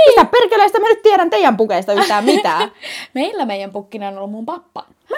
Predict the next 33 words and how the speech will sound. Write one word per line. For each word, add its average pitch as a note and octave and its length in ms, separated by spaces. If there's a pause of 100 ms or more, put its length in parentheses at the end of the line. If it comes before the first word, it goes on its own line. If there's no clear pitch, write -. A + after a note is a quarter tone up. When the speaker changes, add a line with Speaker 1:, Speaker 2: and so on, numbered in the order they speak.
Speaker 1:
en C4+ 100
itse E4+ 300
asiassa G#3 300
oikeasti F#3 380
tiedä, G3 140
kuka G#3+ 220
meillä E3+ 260
on - 100
ollut F#3 220
pukkina. A3 380
Ei C4+ 140
mitään F3+ 420
hajua. E3+ 360 (560)
Mut A#3+ 160
kun B3+ 100
sehän D4+ 380
on, F3+ 140
sehän F#4 260
on A3 100
ihan G#3 200
joku F3+ 200
juttu G3 440
oikeasti C3+ 360
ollut, E3+ 200
että F#3 100
pukit F#3+ 220
on F3 100
aina D#3+ 200
humalassa. F#3+ 600 (220)
Speaker 2:
<laughs> - 220
Speaker 1:
Mutta A3+ 320
Speaker 2:
Mitä? - 140
Speaker 1:
m-, D4 100